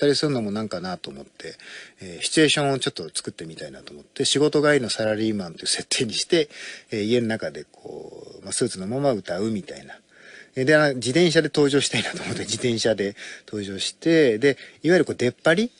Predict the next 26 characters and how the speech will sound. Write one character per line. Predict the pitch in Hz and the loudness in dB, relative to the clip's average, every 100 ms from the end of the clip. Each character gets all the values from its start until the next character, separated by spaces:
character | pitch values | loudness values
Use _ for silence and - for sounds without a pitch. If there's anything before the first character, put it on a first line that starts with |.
| - | -8
ま | 110 98 | -6 -6
あ、 | 90 | -8
そ | - 113 | -12 -10
の、 | 104 95 _ - | -8 -10 _ -6
出 | 123 | -4
っ | - | 2
張 | 170 | 4
り | |
の | 175 | 4
ス | 156 | 2
テ | - 165 | 4 4
ー | |
ジ | 104 | 2
み | 85 | -6
た | 76 | -10
い | |
な | 71 | -14
の | |
が | 73 | -14
あ | 78 | -14
る | 69 | -14
ん | |
で | 69 | -14
す | - | -14
け | 76 | -14
ど、 | 78 | -16